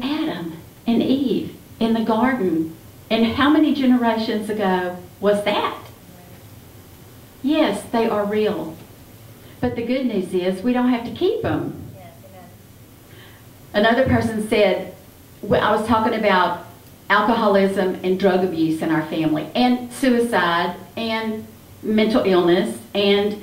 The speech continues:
Speaker 1: the list goes on. I said, "Those are curses." "Oh, I don't believe those are, those are not curses." And I said, "Well, would you call 'em a blessing?"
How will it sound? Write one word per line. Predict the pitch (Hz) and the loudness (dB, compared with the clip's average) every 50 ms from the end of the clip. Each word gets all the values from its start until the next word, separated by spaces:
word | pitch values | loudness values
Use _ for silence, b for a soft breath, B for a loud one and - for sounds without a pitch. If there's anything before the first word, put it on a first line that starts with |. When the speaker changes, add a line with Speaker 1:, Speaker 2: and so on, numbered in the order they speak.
| B B B B - | B B B B -4
Speaker 1:
the | 175 | -2
list | 175 175 175 170 - | 0 0 0 -2 -2
goes | 160 156 156 151 | -2 -2 -2 -2
on. | - - - - - - - - - - - - - - - - - - - - - - - - - - - - - - - - - - - - - - - - - - - - - - | -4 -6 -6 -8 -10 -10 -12 -16 -20 -20 -20 -20 -20 -20 -20 -20 -20 -20 -20 -20 -20 -20 -20 -20 -20 -20 -20 -20 -20 -20 -20 -20 -20 -20 -20 -20 -20 -20 -20 -20 -20 -20 -20 -16 -6 -4
I | 208 208 | -2 0
said, | 208 208 - | 0 2 2
"Those | 180 165 170 - | 2 2 2 2
are | 208 214 | 0 0
curses." | - 247 277 294 - - 160 160 160 - - - - - - - - - - - - - - - | 0 0 0 0 0 -2 -4 -6 -6 -8 -12 -18 -20 -20 -20 -20 -20 -20 -20 -20 -20 -16 -8 -4
"Oh, | 233 196 202 196 190 - | -2 0 0 -2 -2 -6
I | - | -10
don't | - - - | -12 -12 -12
believe | - 151 151 151 139 139 139 - - - - | -10 -8 -6 -6 -6 -8 -10 -14 -20 -14 -6
those | - 196 175 - | -2 -2 -2 -2
are, | 160 165 - - - B B B B B B B B B B - - - - - - - - - - - - - - - - - - - - - - - - - - - - - | -6 -12 -14 -16 -18 B B B B B B B B B B -20 -20 -20 -20 -14 -12 -12 -12 -12 -14 -20 -20 -20 -20 -20 -20 -20 -20 -20 -20 -20 -20 -20 -20 -20 -20 -20 -10 -2
those | - 202 190 185 | 2 2 2 2
are | 151 | 2
not | 147 147 147 - | 0 -2 -2 -6
curses." | - - - - - - - - - - | -8 -10 -10 -12 -14 -16 -16 -16 -14 -6
And | 185 180 | -4 -2
I | 175 170 160 | -2 -2 -4
said, | 170 - - - - - | -6 -10 -10 -12 -6 -2
"Well, | 185 185 165 - - - - - | 0 0 0 0 -4 -8 -10 -6
would | 170 - - - | -6 -4 -4 -6
you | - - - - - - | -6 -8 -8 -10 -10 -8
call | - - - - - - - - - - | -6 -6 -6 -6 -6 -6 -8 -6 -6 -6
'em | - - | -6 -6
a | - - - - - - | -6 -8 -8 -10 -8 -4
blessing?" | 185 180 233 254 - - 339 349 370 381 370 | 0 2 2 2 2 4 4 6 6 4 2